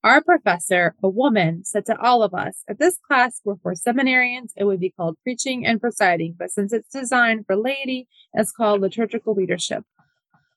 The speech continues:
Looking around at the class of mostly women, it was evident that the reason the school couldn't call it Preaching and Presiding is that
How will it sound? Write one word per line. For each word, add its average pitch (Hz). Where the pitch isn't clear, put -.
Looking 359
around 247
at 214
the 226
class 202
of 190
mostly 196
women, 180
it 208
was 220
evident 240
that 202
the 202
reason 240
the 208
school 247
couldn't 302
call 190
it 185
Preaching 294
and 294
Presiding 185
is 190
that 196